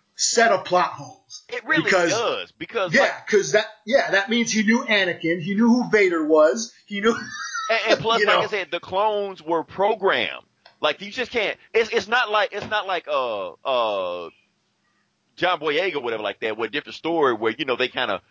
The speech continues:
Speaker 2: train them and brainwash them, stuff like that. No, these, the, these, uh, clone troopers have certain programs designed to, they're, they're basically like biological robots. That's basically what they were. So it's kinda hard
Speaker 1: Yeah.
Speaker 2: to just reprogram him or him just, you know, just,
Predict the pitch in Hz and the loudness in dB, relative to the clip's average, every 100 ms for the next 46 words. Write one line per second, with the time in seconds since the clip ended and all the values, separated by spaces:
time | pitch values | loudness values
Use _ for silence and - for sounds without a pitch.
0 | _ _ _ 117 110 - 151 156 156 147 | _ _ _ _ -16 -4 0 0 -2 -6
1 | 143 139 127 101 107 139 143 139 135 131 | -4 -4 -6 -8 -4 -4 -2 -2 -2 -6
2 | 135 135 - 135 127 147 127 104 165 175 | -6 -6 -2 -4 0 -2 -2 -6 -10 -10
3 | - _ _ _ - 160 160 131 175 175 | -18 _ _ _ -10 -10 -6 -6 -6 -8
4 | 151 147 135 123 165 233 233 170 - 135 | -2 2 2 2 -2 -4 -6 -12 -8 -4
5 | 147 131 117 - 160 - 151 147 143 117 | 0 0 0 -2 -6 -2 -4 -2 -2 -4
6 | 110 131 127 135 120 147 139 151 131 _ | -4 -4 -4 -8 -6 -2 2 0 0 _
7 | _ _ 170 160 - 208 254 196 165 156 | _ _ 0 0 2 -2 -2 -8 -6 -4
8 | 160 107 156 143 143 143 139 117 80 131 | -4 -2 -2 0 -2 -6 -10 -18 -10 -6
9 | 202 113 60 - _ _ 135 - 170 143 | -4 -4 -10 -12 _ _ -10 -4 -6 -6
10 | 120 113 135 92 - - _ 170 175 196 | -10 -4 0 0 -2 -14 _ -4 0 0
11 | 151 185 - 135 127 - 139 147 151 143 | 4 4 4 -2 -8 -8 -14 -10 -4 -2
12 | 127 120 117 113 101 - 127 113 113 - | -2 -4 -4 -6 -6 -8 -6 -2 -2 -4
13 | - 131 117 92 - _ - - - 139 | -12 -4 0 0 -2 _ -16 -14 -2 0
14 | 123 - | 0 -6